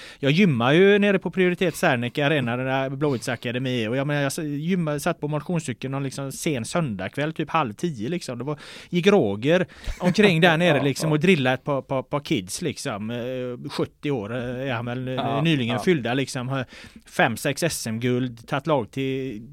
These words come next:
Speaker 1: slutspel i Champions League och ändå är det han liksom som, som, som går där och drillar kidsen. Så att han är ju en oerhörd liksom... Är någon jävel som ska ha tifo i Blåvitt så är det Roger,
Speaker 2: <laughs> Ja,
Speaker 1: känner
Speaker 2: det
Speaker 1: jag
Speaker 2: är
Speaker 1: lite.
Speaker 2: fan, jo, men det har du helt rätt i. Och,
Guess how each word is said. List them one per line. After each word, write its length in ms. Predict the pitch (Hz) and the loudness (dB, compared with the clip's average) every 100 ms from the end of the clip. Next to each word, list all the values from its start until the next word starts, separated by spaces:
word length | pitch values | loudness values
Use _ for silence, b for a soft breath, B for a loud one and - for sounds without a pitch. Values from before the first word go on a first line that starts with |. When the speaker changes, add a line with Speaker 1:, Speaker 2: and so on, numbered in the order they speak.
| 113 | -14
Speaker 1:
slutspel 580 | - 170 151 - 127 120 | -6 -4 -4 -8 -6 -4
i 40 | |
Champions 480 | 120 127 120 139 139 | -4 -6 -6 -6 -2
League 240 | 165 113 120 | 0 0 0
och 60 | |
ändå 200 | 151 127 | 0 0
är 60 | 151 | -2
det 60 | |
han 280 | 156 135 131 | 0 -2 -2
liksom 320 | 160 - 135 | -4 -4 -8
som, 260 | 123 123 120 | -8 -10 -8
som, 220 | 143 131 | -8 -8
som 160 | 120 139 | -8 -4
går 160 | 139 | -2
där 100 | 131 | -2
och 80 | 123 | 0
drillar 280 | 143 123 107 | -2 -2 -4
kidsen. 360 | - 120 - 104 | -6 -8 -8 -10
Så 100 | 110 | -6
att 80 | |
han 240 | 135 127 170 | -4 -2 -2
är 40 | |
ju 60 | 170 | -2
en 60 | |
oerhörd 480 | 165 135 151 170 123 | -4 -2 0 2 0
liksom... 580 | 135 120 139 117 117 117 B B B B - | -4 -6 -6 -4 -4 -6 B B B B -4
Är 120 | 175 | 4
någon 160 | 170 170 | 6 8
jävel 220 | 196 151 | 8 8
som 140 | 160 | 2
ska 100 | 147 185 | 4 4
ha 60 | |
tifo 400 | - 185 147 156 | 6 4 4 2
i 60 | 139 | 2
Blåvitt 360 | 165 135 - | 2 2 2
så 80 | - | 8
är 60 | - | 8
det 120 | 147 | 10
Roger, 260 | 180 135 120 | 10 8 10
Speaker 2:
<laughs> 0 | |
Ja, 160 | 214 220 | 12 12
Speaker 1:
känner 120 | 202 | 12
Speaker 2:
det 60 | |
Speaker 1:
jag 80 | 175 | 10
Speaker 2:
är 40 | 165 | 8
Speaker 1:
lite. 140 | 160 | 10
Speaker 2:
fan, 160 | 165 156 | 10 8
jo, 120 | 185 | 8
men 120 | 202 | 8
det 60 | 208 | 8
har 120 | 190 | 8
du 60 | 180 | 8
helt 260 | 180 156 | 6 4
rätt 240 | 160 170 165 | 2 0 2
i. 120 | |
Och, 100 | 160 | 2